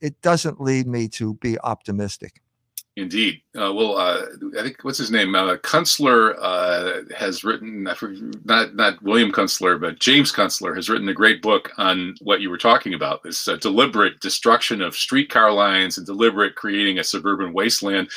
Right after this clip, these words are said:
Speaker 2: So everybody would be forced to drive cars w-, using lots of fossil fuel,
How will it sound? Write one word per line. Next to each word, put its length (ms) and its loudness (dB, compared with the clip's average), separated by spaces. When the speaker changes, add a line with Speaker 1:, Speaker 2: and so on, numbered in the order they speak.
Speaker 2:
So 100 2
everybody 260 6
would 140 2
be 80 0
forced 360 4
to 80 2
drive 340 4
cars 440 2
w-, 200 -12
using 300 -4
lots 240 -2
of 80 -12
fossil 340 2
fuel, 300 4